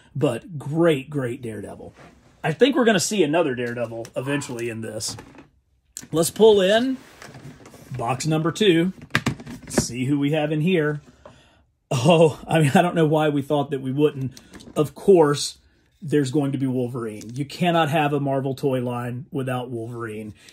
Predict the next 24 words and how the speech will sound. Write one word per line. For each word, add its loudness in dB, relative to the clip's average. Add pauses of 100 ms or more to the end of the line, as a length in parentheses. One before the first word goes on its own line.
(160)
And 0 (180)
lucky 0
for 2
me, 2
they -2
chose 0
one -4
of -4
my -6
favorite 0
looks -6
for -6
Wolverine, -4 (300)
and 0
they -2
used 0
one -2
of -4
my -4
favorite -6
sculpts -8
to -6
make -8
this. -12